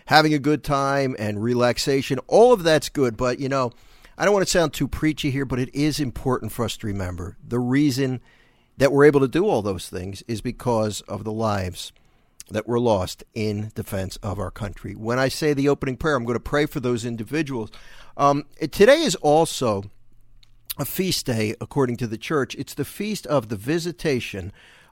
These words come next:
of the Blessed Virgin Mary. We're, we're gonna look at the Mass readings for today's daily Mass. And, uh, you know, this is interesting because this is the day, uh, we remember on this day when the Blessed Mother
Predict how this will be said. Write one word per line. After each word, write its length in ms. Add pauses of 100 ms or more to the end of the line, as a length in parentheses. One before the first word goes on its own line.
of 240
the 80
Blessed 400
Virgin 480
Mary. 260
We're, 220
we're 160
gonna 160
look 240
at 160
the 80
Mass 420
readings 580
for 300
today's 300
daily 280
Mass. 360 (420)
And, 220
uh, 80
you 120
know, 100
this 120
is 80
interesting 500
because 680 (260)
this 320
is 140
the 100
day, 400 (500)
uh, 240 (600)
we 240
remember 480
on 220
this 200
day 220
when 500
the 160
Blessed 400
Mother 480